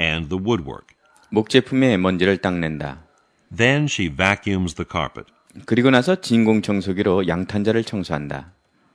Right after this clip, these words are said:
Speaker 1: In the kitchen.
Speaker 2: 부엌.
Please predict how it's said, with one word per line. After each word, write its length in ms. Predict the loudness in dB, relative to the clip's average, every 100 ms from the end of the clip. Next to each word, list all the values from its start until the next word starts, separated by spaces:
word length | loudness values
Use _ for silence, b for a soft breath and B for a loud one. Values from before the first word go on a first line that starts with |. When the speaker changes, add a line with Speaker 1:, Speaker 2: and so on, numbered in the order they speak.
| _ _ _ _ _ _ _ _ _ _ _ _
Speaker 1:
In 200 | 2 4
the 120 | 2 0
kitchen. 440 | -2 -4 -10 -14 _ _ -20 -8
Speaker 2:
부엌. 360 | 4 4 4